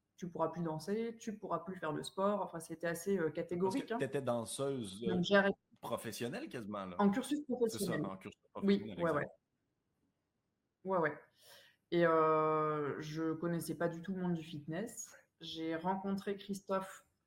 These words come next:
Speaker 1: en école de danse, qui lui était prof de fitness dans mon école. Et en fait, euh, on a eu le coup de foudre.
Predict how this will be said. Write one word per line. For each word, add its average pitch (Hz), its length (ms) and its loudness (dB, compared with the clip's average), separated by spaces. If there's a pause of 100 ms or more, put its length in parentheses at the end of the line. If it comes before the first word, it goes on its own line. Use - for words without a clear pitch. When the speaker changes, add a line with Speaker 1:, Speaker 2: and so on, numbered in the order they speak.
Speaker 1:
en 196 160 4
école 175 280 0
de 165 80 0
danse, 220 480 -2
qui - 140 -10
lui 190 180 2
était 175 200 0
prof 190 280 0
de 185 80 0
fitness 180 520 -6
dans 156 180 -2
mon 151 160 -6
école. 190 320 0 (800)
Et 185 180 4
en 170 80 4
fait, 202 300 0
euh, 156 880 0
on 175 140 4
a 170 40 6
eu 170 60 6
le 160 60 -2
coup 202 140 -2
de 196 40 -6
foudre. - 400 0